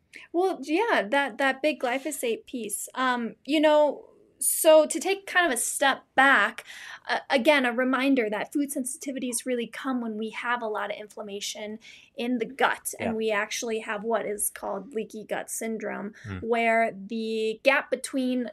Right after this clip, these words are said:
Speaker 1: the, uh, junctions of our intestinal cells are actually bigger than they should be. So certain undigested food molecules can actually move across the gut barrier into the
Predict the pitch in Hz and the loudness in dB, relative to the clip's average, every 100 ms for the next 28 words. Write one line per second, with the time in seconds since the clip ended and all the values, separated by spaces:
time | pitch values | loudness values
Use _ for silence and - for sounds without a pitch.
0 | - 220 220 220 233 - - - 214 - | -10 -10 -8 -8 -8 -12 -18 -8 -4 -4
1 | 185 214 202 214 208 - 302 415 - 240 | -4 -6 -8 -16 -6 2 2 2 0 -2
2 | 214 226 226 226 214 214 - 247 - 226 | -2 -2 -2 0 -2 -4 -4 -2 -2 -4
3 | 208 - - 302 277 208 196 202 220 233 | -6 -4 0 2 2 0 -2 -2 -2 -2
4 | - 220 202 269 285 254 208 196 196 - | -6 -6 0 2 2 0 -2 -6 -6 -2
5 | 240 233 330 349 - - - 262 262 370 | -2 0 -2 -2 -12 -12 -2 0 0 0
6 | 330 262 262 254 247 247 277 - - 330 | 0 0 0 0 0 -2 -2 -4 2 2
7 | 330 226 208 220 226 214 - 254 214 220 | 2 -2 -4 -6 -6 -6 -6 -6 -4 -4
8 | 226 240 214 208 208 _ _ 262 262 311 | -6 -6 -4 -4 -6 _ _ 4 8 8
9 | 294 277 262 247 247 - 233 226 247 226 | 6 0 0 0 0 -4 -6 -2 2 2
10 | - 226 220 214 - - 277 269 269 277 | 2 2 4 4 2 2 4 4 2 -2
11 | 247 240 202 | -4 -6 -8